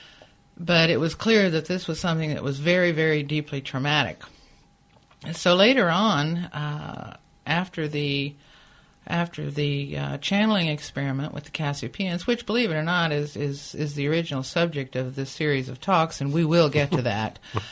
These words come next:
Speaker 1: So just bear with me.
Speaker 2: In another six or seven weeks.
Speaker 1: Yeah, just, just hang on. I asked, I asked the seas about, about my son. Now, you have to keep in mind that,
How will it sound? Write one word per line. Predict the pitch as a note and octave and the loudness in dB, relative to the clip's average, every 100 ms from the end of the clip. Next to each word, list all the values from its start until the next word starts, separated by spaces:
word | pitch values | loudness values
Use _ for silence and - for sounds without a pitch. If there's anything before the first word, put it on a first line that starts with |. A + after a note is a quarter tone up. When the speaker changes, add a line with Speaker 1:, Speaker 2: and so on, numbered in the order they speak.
| - - - | -16 -18 -18
Speaker 1:
So | - - B3 A3+ E3+ | -8 8 10 10 8
just | - F3 - | 2 2 4
bear | D#3 C#3+ | 4 4
with | D3+ E3+ | 4 4
me. | C3 | 6
Speaker 2:
In | D3 | 8
another | C3 A#2+ A2+ | 12 12 10
six | - A2+ - | 6 4 2
or | |
seven | G#2+ A2+ F#2+ G2 | 4 6 6 2
weeks. | F#2+ G2 - - | 0 2 0 2
Speaker 1:
Yeah, | G#3+ G3+ D#3+ C#3 D3 - | 2 4 4 4 0 -2
just, | - G#3 - G#3+ - - | 0 0 0 -2 -4 -6
just | E3+ B3 B3+ | 0 2 4
hang | A#3+ A#3+ A3+ | 6 6 6
on. | E3+ D#3+ F3 - - - - - - - | 6 4 0 -8 -16 -16 -18 -20 -16 -4
I | E3 E3 D#3+ | 0 2 2
asked, | E3+ G3 A3 - - - - - - _ _ - | 4 4 2 -2 -12 -16 -18 -20 -20 _ _ -6
I | D#3+ | -2
asked | D#3+ F3 F#3 - | 0 -2 -4 -10
the | D3+ | -10
seas | D3 D#3 D3 D3 D3+ | -6 -2 -2 -2 -4
about, | C#3+ C3 C3 - - - _ _ _ _ _ - - _ | -2 0 0 -2 -14 -18 _ _ _ _ _ -20 -20 _
about | - E3+ D3+ C3+ | -6 -2 0 0
my | C#3 D3 | -2 -2
son. | - A#3+ D3 C#2 - - - | 0 0 0 -4 -10 -12 -6
Now, | D#3 C#3+ | -4 -2
you | D3 | 0
have | E3+ G3+ | 0 -2
to | - | -2
keep | G#3+ F#3+ | -2 -2
in | F#3 D#3+ | -2 0
mind | D#3+ D#3 D3 D#3 | 2 2 2 2
that, | C#3 | 0